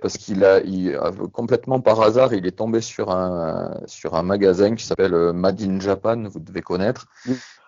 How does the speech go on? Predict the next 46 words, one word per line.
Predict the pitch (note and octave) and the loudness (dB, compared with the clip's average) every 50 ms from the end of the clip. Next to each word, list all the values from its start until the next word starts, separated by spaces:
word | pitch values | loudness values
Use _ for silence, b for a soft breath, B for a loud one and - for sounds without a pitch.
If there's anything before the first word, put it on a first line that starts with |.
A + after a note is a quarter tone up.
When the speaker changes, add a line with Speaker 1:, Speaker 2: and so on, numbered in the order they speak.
| B _ - | B _ -10
Speaker 1:
Et | F#2 | -4
Speaker 2:
Ouais. | F2 E2+ E2 E2 E2 D#2+ D#2+ D#2+ D#2+ E2 | -2 0 0 0 0 0 2 2 2 2
Oui, | D#3 E3 | 2 2
Speaker 1:
qui | D#3 B2+ | 2 2
Speaker 2:
à | |
Speaker 1:
est | A2+ | 2
un | G#2 | 2
Speaker 2:
Marseille. | G#2+ A#2+ B2 D3+ D#3 - F3+ C#3+ A#2+ - | 0 0 0 0 0 0 0 -2 -2 -6
Speaker 1:
magasin | - - - _ - F#2+ F#2 _ _ _ | -12 -20 -20 _ -20 -20 -20 _ _ _
qui, | - E2+ - - - _ _ | -14 -12 -12 -12 -12 _ _
qui | - - G#2+ | -14 -12 -10
sévit | - - - A2+ G#2+ G2+ A2 B2 A#2+ | -6 0 2 4 4 4 2 2 2
dans | A2+ G#2+ G2+ | 4 4 4
le | G2 G2 G2 | 4 2 2
sud | F#2+ - - A#2+ A2 G#2+ G#2+ | 0 -2 -4 -6 -6 -2 0
de | A2 G2+ | 4 4
la | G2 F#2+ | 6 4
France | G2 - - A#2 C3 D#3 E3+ - - b b b b b b b b _ | 4 2 0 0 0 0 -2 -6 -14 b b b b b b b b _
et | - G#2 | -8 -8
qui | G2 - - A2+ G#2+ | -6 -4 2 4 6
a | G#2+ | 6
eu | G#2+ A#2 A#2 | 8 6 6
un | G#2 G2 G#2 | 6 6 6
Speaker 2:
Mm. | G#2+ | 6
Speaker 1:
réapprovisionnement | A#2 B2 B2+ B2+ - - - B2 A2+ A#2+ - - B2 B2 A#2 A#2 B2 B2 B2 | 8 8 8 6 4 2 0 -2 -2 -2 -4 -4 -4 -2 0 0 2 2 4
la | A2+ G#2+ | 4 2
semaine | - - - A#2 A2+ A#2 | 2 0 -2 -2 -2 2
dernière | A2+ A2+ G#2+ A2+ A2+ B2 B2+ A#2 | 2 2 2 2 0 -2 -2 0
de | G#2+ G#2+ | -2 -4
C | G2+ - - A#2+ | -2 -2 -4 -4
dix-huit | A2 A2+ A#2 G#2+ G#2+ B2 D3 - - - _ _ _ _ _ | -4 -4 -8 -6 -6 -8 -8 -8 -12 -20 _ _ _ _ _
et | A#2 G#2+ G2 G2 G2 | 0 2 2 2 2
il | F#2+ F#2+ | 2 2
m'a | G2 G#2 G2+ | 2 4 4
appelé | G2+ G#2 G2+ - A2 A2+ A#2 A2+ G#2 | 4 2 0 -2 0 2 4 4 6
à | F#2 F2 F2 F2 | 6 6 4 4
vingt | F#2 G#2+ A#2 B2 B2 | 2 0 0 0 0
heures | A#2+ - - | 0 -2 -2
trente. | - - A2 A#2 C#3 D#3 - b b b b b b b b b b b _ | -2 0 0 0 0 -2 -8 b b b b b b b b b b b _
J'ai | F#2+ G#2+ A#2 | -4 -4 -2
fait | - - C3 | 0 0 2
ma | C3+ C3 B2+ | 2 2 2
commande | - C3 B2+ C3 C3 C3 B2+ B2 | 4 2 2 4 2 0 0 2
dans | A#2+ A#2 A#2 | 2 4 4
la | A2+ A2+ | 4 2
foulée | A2+ - - A2 A#2 B2+ C#3 D3+ D#3+ - | 0 -4 -4 0 2 2 2 2 -2 -6